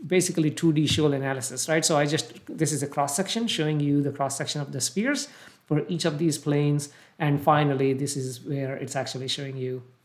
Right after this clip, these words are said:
again, the same visualization, same thing in three D. So this is probably what you're after, right? Okay, so that is all manual. Now let's go ahead and do auto. So I'm gonna change this to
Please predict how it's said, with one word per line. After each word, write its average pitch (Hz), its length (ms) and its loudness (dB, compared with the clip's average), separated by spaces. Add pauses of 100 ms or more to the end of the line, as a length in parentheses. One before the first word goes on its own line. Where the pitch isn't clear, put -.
(560)
again, 127 420 -2
the 170 120 -6
same 175 280 4
visualization, 156 680 2
same 175 320 4
thing 151 280 0
in 139 160 0
three 131 180 -8
D. 117 220 -12 (460)
So 160 200 4
this 190 220 4
is 202 80 6
probably 131 640 -2
what 139 200 -10
you're 170 120 4
after, 170 440 0
right? - 300 -4 (400)
Okay, 175 220 6
so 214 180 8
that 220 500 6
is 202 840 8 (200)
all 175 600 8
manual. 147 920 2
Now 175 180 2
let's 175 240 2
go 165 200 2
ahead 143 380 0
and 139 200 -2
do 139 280 -2
auto. 139 680 -6 (400)
So 151 360 0
I'm 147 200 0
gonna 139 180 0
change 135 460 -2
this - 280 -4
to - 240 -8